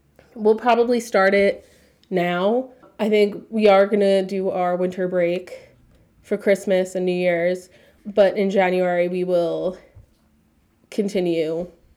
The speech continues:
doing, well, not January, but after January,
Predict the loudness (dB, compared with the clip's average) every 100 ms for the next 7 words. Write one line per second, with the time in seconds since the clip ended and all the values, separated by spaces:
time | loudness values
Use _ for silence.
0 | _ _ _ 0 2 0 -6 -12 _ _
1 | _ _ 4 6 4 2 -6 0 2 2
2 | 0 -2 -6 -6 -6 -6 -6 -6 -6 -8
3 | -10 -8 -10